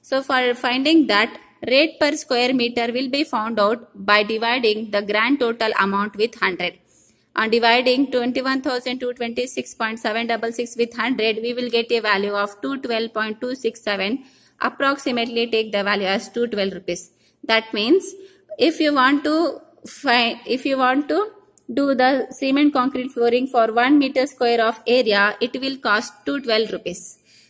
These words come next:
So this completes the rate analysis for the cement concrete flooring for the two point five centimeter thick,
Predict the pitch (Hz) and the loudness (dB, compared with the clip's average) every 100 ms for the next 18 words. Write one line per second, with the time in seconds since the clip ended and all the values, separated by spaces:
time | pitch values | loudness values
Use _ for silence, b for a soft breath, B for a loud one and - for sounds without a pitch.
0 | b - 220 220 294 339 - 233 233 226 | b -4 -2 0 -2 -2 -4 -4 -4 0
1 | 220 220 214 220 226 247 240 214 214 220 | 0 0 -2 0 0 0 -4 -4 -4 -4
2 | - 226 - 202 190 190 196 233 233 233 | -2 -4 -2 -4 -2 -4 -6 -6 -6 -6
3 | 240 208 214 208 - 208 190 190 196 190 | -6 -6 -6 -10 -8 -4 -2 -4 -6 -6
4 | 185 185 - 233 233 220 214 - 202 196 | -6 -6 -8 -10 -8 -8 -8 -8 -8 -6
5 | 190 190 196 185 185 190 - 190 196 | -6 -6 -6 -6 -8 -10 -8 -6 -6